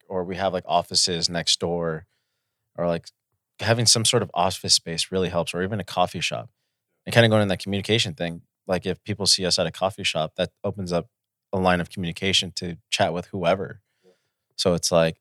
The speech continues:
at least for me, going to a coffee shop, it re-, is really helpful.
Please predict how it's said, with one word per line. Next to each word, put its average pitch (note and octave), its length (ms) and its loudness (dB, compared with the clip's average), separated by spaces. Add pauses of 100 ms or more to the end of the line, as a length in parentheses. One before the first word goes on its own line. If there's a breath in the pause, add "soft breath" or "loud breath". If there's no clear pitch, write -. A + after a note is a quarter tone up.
at G2+ 60 4
least G#2+ 160 6
for F2+ 60 -6
me, F#2 100 2
going F#2 160 2
to F2 60 0
a - 40 -4
coffee - 280 0
shop, D2+ 260 0
it - 20 -14
re-, E2 160 -6
is D#2+ 180 -4
really D#2+ 420 -2
helpful. C#2+ 480 -12